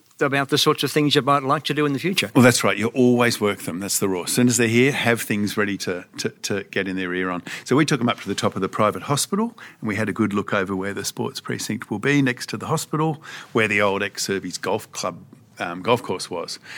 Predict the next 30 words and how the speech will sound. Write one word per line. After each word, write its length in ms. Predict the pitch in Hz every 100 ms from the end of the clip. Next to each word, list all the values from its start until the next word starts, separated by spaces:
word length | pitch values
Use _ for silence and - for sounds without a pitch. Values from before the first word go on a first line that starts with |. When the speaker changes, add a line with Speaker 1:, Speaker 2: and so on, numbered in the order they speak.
| -
Speaker 2:
But 200 | 107 - _ _ _ - - -
believe 280 | - 123 113
me, 100 | 95
when 180 | 101 127
he 80 | 113
was 180 | 95 -
there, 200 | 90 85
we 140 | 90
mentioned 360 | 92 87 - 87
a, 40 |
f-, 140 | - -
a 80 | 90
couple 300 | - 92 87
of 80 | 85
other 180 | 87
sweet 320 | 85 - 82 -
projects, 540 | 90 85 87 87 - - - - - -
including 1000 | 98 - - 135 143 123 104 98 95 - -
our 180 | 101 92
desire 460 | 95 - 95 92
to 80 | 90
get 160 | 87 92
an 80 |
activation 560 | 92 - 95 90 - 95
precinct 480 | - 95 - 92 -
across 260 | 80 92
the 120 | - 92
whole 260 | 98 92
Bloomfield 440 | 87 92 85 92 85
area 380 | 85 87 -